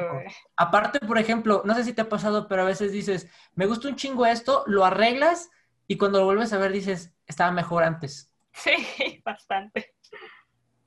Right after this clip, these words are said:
Speaker 2: Sí, entonces de repente, por ejemplo, pues ahorita mi novio sí está en plan de, "No, pues, ¿sabes qué? Si quieres yo te ayudo, ¿no? Necesitas como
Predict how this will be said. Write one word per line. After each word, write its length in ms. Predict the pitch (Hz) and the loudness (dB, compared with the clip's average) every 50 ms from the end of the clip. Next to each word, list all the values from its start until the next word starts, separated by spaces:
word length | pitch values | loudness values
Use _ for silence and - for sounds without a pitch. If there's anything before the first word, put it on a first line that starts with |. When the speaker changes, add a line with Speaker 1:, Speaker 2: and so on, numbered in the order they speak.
| _ _ _ _ _ _ _ _ _ _ _ _ _ _ | _ _ _ _ _ _ _ _ _ _ _ _ _ _
Speaker 2:
Sí, 260 | - 196 190 190 190 | -14 -12 -10 -8 -8
entonces 300 | 190 185 - 196 196 190 | -10 -10 -8 -10 -8 -6
de 120 | 202 202 | -6 -4
repente, 720 | 196 185 180 - 185 185 185 - 185 180 - - - - _ | -4 -4 -6 -6 -8 -10 -8 -4 -4 -4 -4 -6 -10 -14 _
por 100 | - 196 | -10 -10
ejemplo, 840 | 190 185 - 185 175 175 180 175 175 175 175 - - 180 185 180 180 | -10 -10 -10 -14 -12 -8 -4 -4 -4 -2 -4 -6 -8 -8 -10 -10 -12
pues 140 | 180 - - | -14 -8 -6
ahorita 280 | 185 180 175 - 190 190 | -6 -4 -4 -4 -6 -6
mi 120 | 190 185 180 | -4 -6 -8
novio 320 | 180 180 185 185 180 175 | -6 -6 -6 -6 -6 -8
sí 100 | 175 190 | -10 -12
está 120 | - - | -14 -14
en 80 | 185 185 | -12 -8
plan 160 | 185 180 180 | -8 -8 -6
de, 100 | 175 175 | -6 -8
"No, 160 | 180 190 202 | -6 -8 -8
pues, 100 | 196 - - | -10 -10 -10
¿sabes 220 | 196 196 208 214 | -10 -10 -10 -10
qué? 160 | - 214 226 240 | -10 -10 -10 -10
Si 100 | - _ | -10 _
quieres 260 | - 202 196 202 190 | -8 -8 -8 -8 -10
yo 140 | - 190 190 | -12 -12 -10
te 80 | - | -10
ayudo, 260 | 190 190 233 240 214 185 | -10 -6 -6 -6 -4 -4
¿no? 100 | 190 202 | -6 -8
Necesitas 340 | 202 208 214 - 208 208 - | -8 -10 -12 -12 -14 -14 -14
como 360 | - 190 185 180 175 170 | -14 -10 -8 -6 -6 -8